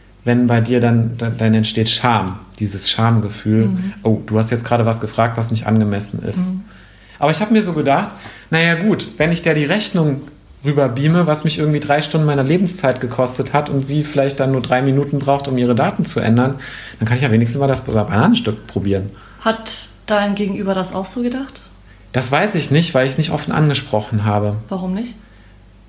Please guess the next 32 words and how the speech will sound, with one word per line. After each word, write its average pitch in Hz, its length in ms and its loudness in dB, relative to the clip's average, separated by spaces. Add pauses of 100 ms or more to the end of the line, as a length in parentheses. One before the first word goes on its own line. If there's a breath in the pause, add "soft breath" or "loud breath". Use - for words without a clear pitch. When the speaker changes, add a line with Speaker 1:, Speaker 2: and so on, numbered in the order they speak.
Speaker 1:
Weil 107 180 -2
ich's 110 140 -4
mich 110 120 4
nicht 113 140 0
getraut 131 420 0
habe 151 220 4
und 123 160 2
tatsächlich 135 460 -2
in 110 100 2
dem 120 140 4
Moment 135 280 2
auch 110 140 -8
gar 113 200 4
nicht 147 220 -2
realisiert 123 720 2
habe 98 240 0
sofort. 101 800 -2
Erst 117 260 0
im 113 100 4
Nachhinein 117 580 4
kamen 113 260 2
diese 110 180 2
ganzen 110 400 0
Gedanken. 110 420 2
Es 123 140 0
ist 127 100 -4
einfach 120 360 -2
passiert, 123 520 0
wie 120 40 0
es 110 100 -2
passiert 170 480 -2
ist. 143 300 -2